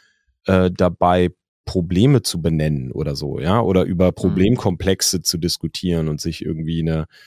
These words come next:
Speaker 1: ähm, eine gemeinsame Basis zu schaffen, um über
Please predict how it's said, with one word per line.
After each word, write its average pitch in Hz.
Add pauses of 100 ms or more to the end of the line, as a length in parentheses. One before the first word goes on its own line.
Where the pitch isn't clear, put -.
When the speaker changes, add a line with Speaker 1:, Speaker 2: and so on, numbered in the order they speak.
(240)
Speaker 1:
ähm, 80
eine 85
gemeinsame 87
Basis 98
zu -
schaffen, 87
um 82 (100)
über 85